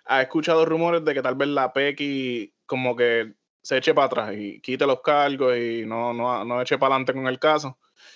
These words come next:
Que en verdad, pues, si, si ese es el caso, se puede entender, porque la presión que esa muchacha tiene que estar teniendo encima ahora mismo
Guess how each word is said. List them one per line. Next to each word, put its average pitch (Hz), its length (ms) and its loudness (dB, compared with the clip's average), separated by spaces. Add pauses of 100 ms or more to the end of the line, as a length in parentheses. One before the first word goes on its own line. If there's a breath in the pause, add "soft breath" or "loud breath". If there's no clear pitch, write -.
(400 soft breath)
Que 131 160 4
en 127 120 2
verdad, 143 400 4
pues, 214 220 -2
si, 160 240 -2
si 147 120 0
ese 147 180 2
es 185 60 4
el 165 100 0
caso, 165 600 2
se 127 220 2
puede 131 260 2
entender, 139 480 0
porque 120 280 2
la 117 120 0
presión 117 340 -2
que 117 80 -4
esa 156 100 0
muchacha 143 340 0
tiene 139 160 0
que 135 60 0
estar 135 280 -2
teniendo 135 320 0
encima 139 360 -2
ahora 131 160 2
mismo 135 460 -4